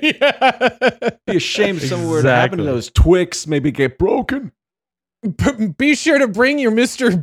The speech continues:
Speaker 1: Beast branded baseball bats. <laughs>
Speaker 2: Yeah.
Speaker 1: So somebody else, uh, in, in this Twitter thread said, "Grifting labor out of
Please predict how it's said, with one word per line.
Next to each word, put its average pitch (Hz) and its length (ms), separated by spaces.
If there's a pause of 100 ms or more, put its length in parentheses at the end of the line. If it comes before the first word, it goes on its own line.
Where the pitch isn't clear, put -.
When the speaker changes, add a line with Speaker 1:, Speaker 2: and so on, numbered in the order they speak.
Speaker 1:
Beast 240 440
branded 220 560
baseball 196 560
bats. 170 640
<laughs> 220 340
Speaker 2:
Yeah. - 680 (1200)
Speaker 1:
So 254 460
somebody 269 560
else, 220 320
uh, 160 680
in, 180 360
in 208 160
this 196 180
Twitter 190 320
thread 151 360
said, 143 440 (500)
"Grifting 247 540
labor 202 400
out 165 240
of 147 280